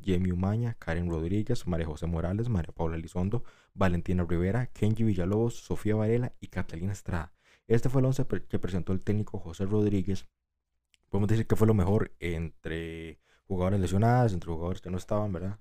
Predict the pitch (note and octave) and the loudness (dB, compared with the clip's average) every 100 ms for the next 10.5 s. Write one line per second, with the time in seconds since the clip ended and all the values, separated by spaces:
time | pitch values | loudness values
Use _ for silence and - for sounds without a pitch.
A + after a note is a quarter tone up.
0 | - E2+ F2 F#2+ - - - - D#2+ - | -14 -10 -6 -6 -8 -18 -12 -6 -4 0
1 | F#2 F#2 F2 F2 E2+ - - - - - | -2 0 -2 -2 -6 -10 -18 -20 -20 -12
2 | F2 F#2 F2 - G2 F2+ F2 E2 F2+ F#2 | -8 -6 -4 -2 -4 -2 -6 -6 -6 -4
3 | E2 D#2+ - E2+ E2+ E2 D#2+ - _ _ | -6 -6 -4 -4 -4 -6 -10 -12 _ _
4 | _ _ _ _ - G2+ F#2+ G#2+ G2 - | _ _ _ _ -4 -4 -2 -2 -2 -4
5 | G2+ A#2 C#3 - A2+ A#2 B2+ C#3+ C#3+ _ | 0 4 4 4 4 6 4 4 -2 _
6 | G#2 A#2 - A2 E2+ - F2 F#2 F2+ E2+ | 2 2 4 0 0 -4 -2 0 0 -2
7 | D#2+ - D2+ D#2+ D#2 E2 D#2 - F#2 - | -6 -12 -8 -6 -6 -6 -6 -4 -4 -2
8 | - B2+ D3 - - _ _ F2+ F2 - | 4 6 4 0 -10 _ _ -6 -6 -8
9 | E2 F2 _ _ _ _ _ _ - G#2+ | -16 -18 _ _ _ _ _ _ 0 4
10 | A#2 - B2 D#3 D3 | 4 4 2 2 -2